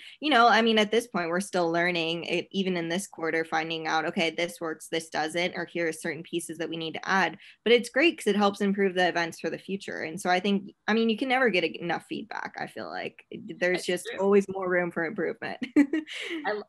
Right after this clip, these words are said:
Speaker 2: I love that. And I also, when you're talking about that methodology or the way that you approach the planning cycle, uh,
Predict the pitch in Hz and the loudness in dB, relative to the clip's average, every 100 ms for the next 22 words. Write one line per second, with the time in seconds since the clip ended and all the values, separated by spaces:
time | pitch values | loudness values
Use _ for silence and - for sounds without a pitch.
0 | - 196 190 202 185 175 226 233 320 311 | -4 0 2 2 4 2 4 4 4 0
1 | 262 - - - 247 247 240 240 240 233 | -2 -6 -20 -8 -2 -2 4 2 2 -2
2 | 226 208 196 196 196 190 175 185 180 175 | 0 2 2 2 2 4 4 4 0 -4
3 | 175 160 185 180 160 180 165 - 208 175 | -4 -2 0 0 0 -2 -2 -2 -2 -2
4 | - 170 156 - 202 202 185 185 165 160 | -4 -12 -10 -2 0 2 -2 -2 -2 0
5 | - 165 165 - - _ _ - | 0 0 0 -6 -20 _ _ -8